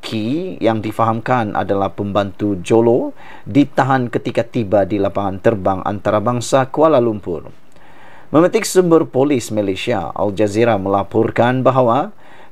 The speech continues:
Ki diusir dari Macau kerana tinggal melebihi had masa visanya.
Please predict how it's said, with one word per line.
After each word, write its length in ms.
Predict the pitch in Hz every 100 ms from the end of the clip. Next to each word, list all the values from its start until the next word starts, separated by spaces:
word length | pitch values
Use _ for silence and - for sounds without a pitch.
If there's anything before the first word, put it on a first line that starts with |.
| -
Ki 320 | 135 170 254
diusir 640 | 175 147 139 - 190 143
dari 240 | 113 113 110
Macau 480 | 110 - 101 104 123
kerana 320 | 120 117 113
tinggal 560 | 110 135 127 95 95 92
melebihi 560 | 98 104 95 110 104 95
had 320 | 127 117 90
masa 560 | 101 120 - - 95
visanya. 720 | 90 101 117 - 104 90 69